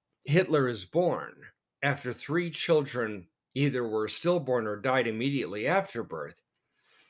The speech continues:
Clara, because Hitler's,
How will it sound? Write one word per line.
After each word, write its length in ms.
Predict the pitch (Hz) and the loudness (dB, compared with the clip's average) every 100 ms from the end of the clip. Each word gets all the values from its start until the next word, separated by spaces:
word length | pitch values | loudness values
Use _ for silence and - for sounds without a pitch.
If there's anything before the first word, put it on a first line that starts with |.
| _ _ | _ _
Clara, 580 | - - 214 185 101 78 - _ _ _ _ _ - | -4 4 6 6 2 -4 -16 _ _ _ _ _ -10
because 440 | 123 - 156 160 | -6 0 0 2
Hitler's, 540 | 165 170 139 147 120 | 0 2 2 0 -2